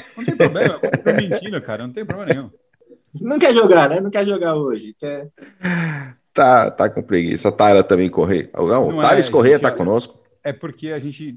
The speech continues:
Speaker 1: tem um, eu tenho um problema lá, já aconteceu uma vez. A quadra é tudo aberta, é muito legal lá. É bacana mesmo. Mas fica num lugar alto, assim, meio que no topo de um morro, assim, e bate o vento forte. Já duas vezes, cara, a gente teve que ir uns três quilômetros distante buscar o Adalberto, porque bate o vento, vai, ush, não tem redinha em cima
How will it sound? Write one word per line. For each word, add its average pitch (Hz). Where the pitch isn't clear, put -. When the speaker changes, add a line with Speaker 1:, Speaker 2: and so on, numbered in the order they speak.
Speaker 1:
tem 143
um, 131
eu 131
tenho 147
um 139
problema 131
lá, 127
já 127
aconteceu 143
uma 123
vez. 104
A 117
quadra 151
é -
tudo 160
aberta, 131
é 113
muito 175
legal 117
lá. 98
É 110
bacana 120
mesmo. 107
Mas 165
fica 196
num 180
lugar 170
alto, 147
assim, 143
meio 131
que 135
no 131
topo 131
de 123
um 151
morro, 131
assim, 139
e 160
bate 143
o 143
vento 143
forte. 175
Já 139
duas 151
vezes, 139
cara, 110
a 107
gente 131
teve 147
que 165
ir 165
uns 156
três 202
quilômetros 151
distante 139
buscar 151
o 151
Adalberto, 147
porque 110
bate 139
o 117
vento, 160
vai, 240
ush, -
não 165
tem 160
redinha 135
em 113
cima 214